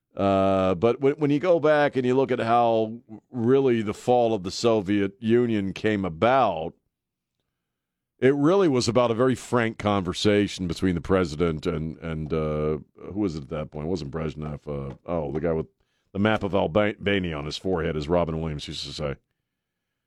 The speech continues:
Gorbachev. And, uh, said, "Look, you, you, we'll just outspend you. There's no way you can win this." Trump handles things in much the same way.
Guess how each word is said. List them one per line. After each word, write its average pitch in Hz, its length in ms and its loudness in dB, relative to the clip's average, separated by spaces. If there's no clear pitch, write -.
Gorbachev. 98 580 0
And, 98 300 2
uh, 90 220 0
said, 104 180 0
"Look, 117 160 0
you, 120 120 -2
you, 110 220 -2
we'll 107 200 2
just 98 180 -2
outspend 92 460 0
you. 69 140 -12
There's 76 240 -18
no 104 140 0
way 98 140 0
you 90 40 0
can 82 140 -4
win 78 160 -4
this." - 240 -14
Trump 208 420 0
handles 131 420 0
things 98 280 0
in 90 80 -2
much 87 180 -2
the 90 80 -4
same 92 280 0
way. 139 240 -2